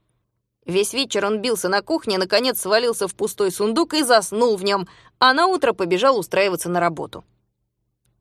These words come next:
«Это что?» — кричал в возмущении Спруц.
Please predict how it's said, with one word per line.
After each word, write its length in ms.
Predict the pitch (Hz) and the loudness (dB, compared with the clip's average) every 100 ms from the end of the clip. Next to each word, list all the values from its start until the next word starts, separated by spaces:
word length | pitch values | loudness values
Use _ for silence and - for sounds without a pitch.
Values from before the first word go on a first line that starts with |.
| _ - | _ -8
«Это 320 | 175 - 226 | -6 0 0
что?» — 880 | - - - _ - 415 381 330 - | -2 -6 -10 _ 2 6 8 8 6
кричал 480 | 285 262 277 254 220 | -2 -2 2 4 4
в 40 | |
возмущении 600 | 220 220 240 - 254 233 | 2 2 -2 -2 0 0
Спруц. 420 | 226 - 220 - | -2 -4 -4 -4